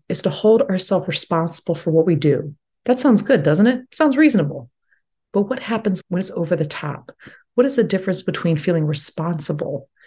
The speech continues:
and self-blame? In both cases, there's an event. We take responsibility. Being responsible for an event will lead us to read, ask around,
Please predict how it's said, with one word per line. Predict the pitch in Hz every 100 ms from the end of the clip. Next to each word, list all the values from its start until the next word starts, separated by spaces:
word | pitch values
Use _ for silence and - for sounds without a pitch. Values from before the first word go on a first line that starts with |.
| _ -
and | 160 160
self-blame? | - 170 151 - 170 165 165 156 - _ _ _ _ -
In | 196
both | 240 269 -
cases, | 208 185 185 190 175 - -
there's | 180 170
an | 160
event. | 147 151 185 240 - _ _ _ -
We | 185
take | - 165
responsibility. | 151 - 147 151 139 143 185 254 - _ _ _ -
Being | 233
responsible | 202 - 185 190 202 196
for | 165 185
an |
event | 156 147 170 190
will | 160
lead | 180 180
us | 151
to | - 160
read, | 147 156 170 190 - _ _ _
ask | 151 147 -
around, | 160 156 151 185 202